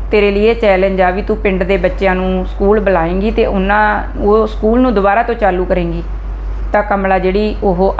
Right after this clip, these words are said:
ਅਗਲੇ ਦਿਨ ਹੀ ਇਹ ਕੰਮ ਸ਼ੁਰੂ ਕਰਦੀ ਆ। ਉਹ ਘਰ ਘਰ ਦੇ ਵਿੱਚ ਜਾਂਦੀ ਆ, ਬੱਚਿਆਂ ਨੂੰ ਉਹ ਉਤਸ਼ਾਹਿਤ ਕਰਦੀ ਆ, ਉਹਨਾਂ ਦੇ ਮਾਂ ਪਿਓ ਨੂੰ ਉਤਸ਼ਾਹਿਤ ਕਰਦੀ ਆ।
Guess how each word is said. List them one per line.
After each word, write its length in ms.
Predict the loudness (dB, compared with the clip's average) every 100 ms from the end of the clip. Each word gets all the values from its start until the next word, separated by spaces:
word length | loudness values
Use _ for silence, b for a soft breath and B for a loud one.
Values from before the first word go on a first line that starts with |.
| 0
ਅਗਲੇ 240 | 2 2
ਦਿਨ 180 | 2 0
ਹੀ 200 | 0 0
ਇਹ 80 | 2
ਕੰਮ 240 | 2 0
ਸ਼ੁਰੂ 220 | -2 -2
ਕਰਦੀ 360 | 0 0 0 0
ਆ। 120 | 0 -2 -8 -6
ਉਹ 40 |
ਘਰ 200 | -2 0
ਘਰ 220 | 0 0
ਦੇ 120 | 0
ਵਿੱਚ 200 | -2 -2
ਜਾਂਦੀ 400 | 0 0 2 2
ਆ, 120 | 2 2 B B B -2
ਬੱਚਿਆਂ 400 | -2 0 2 2
ਨੂੰ 180 | 2
ਉਹ 300 | 0 2 2
ਉਤਸ਼ਾਹਿਤ 580 | 0 -4 0 0 0 -2
ਕਰਦੀ 400 | 0 0 2 2
ਆ, 80 | 2
ਉਹਨਾਂ 260 | 2 0 2
ਦੇ 100 | 2
ਮਾਂ 240 | 2 2
ਪਿਓ 180 | 2 0
ਨੂੰ 100 | 0
ਉਤਸ਼ਾਹਿਤ 500 | -4 0 0 0 0
ਕਰਦੀ 360 | -2 0 2
ਆ। 120 | 2